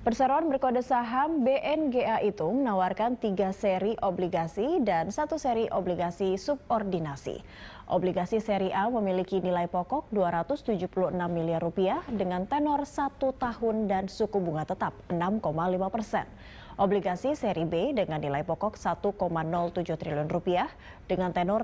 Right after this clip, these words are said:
tiga tahun dan suku bunga tetap tujuh koma lima lima persen per tahun.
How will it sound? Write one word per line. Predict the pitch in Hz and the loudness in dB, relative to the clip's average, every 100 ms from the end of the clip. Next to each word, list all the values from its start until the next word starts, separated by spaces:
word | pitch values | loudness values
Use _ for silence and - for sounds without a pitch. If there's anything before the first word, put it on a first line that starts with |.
| - | -2
tiga | 185 170 | 0 0
tahun | 165 180 175 208 214 185 | 0 -2 0 0 2 0
dan | 170 | 0
suku | 190 269 262 254 | -2 -4 0 0
bunga | 208 196 190 | 0 0 -2
tetap | 185 180 - - | -2 -4 -4 0
tujuh | 269 226 233 | 0 2 0
koma | 214 202 196 | 0 0 0
lima | 196 196 185 165 | 2 2 0 -2
lima | 156 151 | -2 -2
persen | - 180 - 170 | -4 -6 -4 -4
per | 160 151 | -4 -2
tahun. | 156 165 135 | -2 0 -2